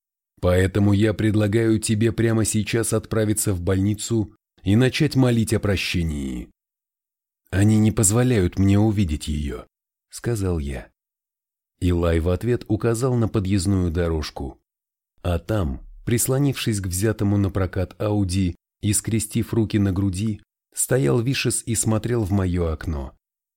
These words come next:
Прямо по соседству с Вольво родителей. Чертов засранец.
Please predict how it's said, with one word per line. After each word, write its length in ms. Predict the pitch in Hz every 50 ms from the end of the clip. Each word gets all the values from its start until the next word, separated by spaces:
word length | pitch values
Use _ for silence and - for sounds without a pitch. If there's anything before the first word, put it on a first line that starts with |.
| _ _ _ _ _ _
Прямо 380 | - 156 - - 123 110 107 95
по 140 | - 107 101
соседству 680 | - - 113 101 - - 113 - - - - 104 107
с 100 | - -
Вольво 340 | 107 110 101 95 82 98 104
родителей. 680 | 113 110 104 101 82 - 87 67 64 - - - - - _ _ _ _ _ _ _ _ _
Чертов 600 | - - - - - - 85 69 69 - 87 76 76
засранец. 840 | 80 101 92 - - 101 90 78 73 69 67 - - - - -